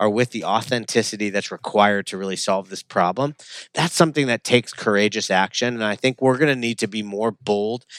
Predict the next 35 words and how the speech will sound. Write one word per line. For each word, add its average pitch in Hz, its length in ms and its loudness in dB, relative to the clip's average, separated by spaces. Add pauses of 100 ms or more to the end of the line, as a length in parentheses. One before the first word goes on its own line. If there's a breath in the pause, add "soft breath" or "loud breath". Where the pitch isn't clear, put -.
(120)
in 110 120 2
our 107 140 2
marketing 117 560 -2 (300 soft breath)
and 107 160 2
in 117 160 -4
the 107 100 -4
statements 110 480 -2
that 98 140 -4
we 110 100 -4
make 110 260 -4
publicly 120 600 0 (340 soft breath)
to - 120 6
combat 110 720 2
what 110 380 0
will 113 200 0
otherwise 113 460 2
be 110 180 -2
an 104 60 -2
incredibly 104 800 -4
noisy 98 360 -2
room. 90 380 -6 (300 loud breath)
And 101 160 -2
so 101 120 -2
how 110 180 2
do 117 80 -2
we 113 120 -2
continue 110 460 -4
to 95 80 -6
stand 98 420 -2
out 98 220 2
when 98 160 -12
that, 92 240 -6
when 104 160 -8
that 98 220 -2
has 98 220 -2